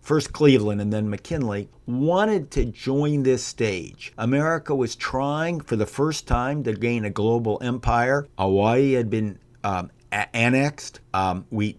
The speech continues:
so, the Spanish-American War was coming, where the Philippines and, uh, Puerto Rico was added,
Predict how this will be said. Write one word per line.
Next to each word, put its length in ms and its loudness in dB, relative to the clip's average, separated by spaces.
so, 240 -2
the 160 -12
Spanish-American 1000 0
War 220 4
was 160 2
coming, 380 0
where 120 0
the 80 -6
Philippines 840 2
and, 340 -6
uh, 100 -4
Puerto 320 -2
Rico 360 2
was 240 2
added, 500 0